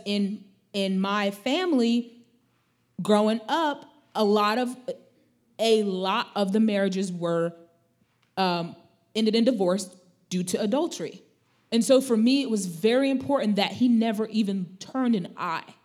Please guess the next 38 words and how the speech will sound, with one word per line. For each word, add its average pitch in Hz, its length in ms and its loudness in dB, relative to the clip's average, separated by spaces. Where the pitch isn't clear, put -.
And 208 160 2
so 220 140 4
the 208 80 0
first 247 320 0
time 247 220 -2
Shannon 220 220 -4
and 214 80 -2
I 202 60 -4
hung 196 200 -4
out, 190 140 -4
we 202 80 -4
were 196 80 -2
at 185 80 -6
Starbucks 190 500 -4
for, 185 100 -8
like, 175 220 -6
nine 170 300 -6
hours 185 540 -6
or 208 80 -2
something 226 280 -2
like 220 200 -4
that, 233 200 -2
which 233 160 6
was 262 120 2
plenty 359 360 4
of 226 80 2
time 214 400 2
to 214 100 2
see 240 220 2
if 220 60 4
he 233 80 6
was 220 80 2
looking 208 160 2
at 185 80 -2
somebody 175 220 -2
else. - 160 -8
And 220 140 2
so, 226 420 0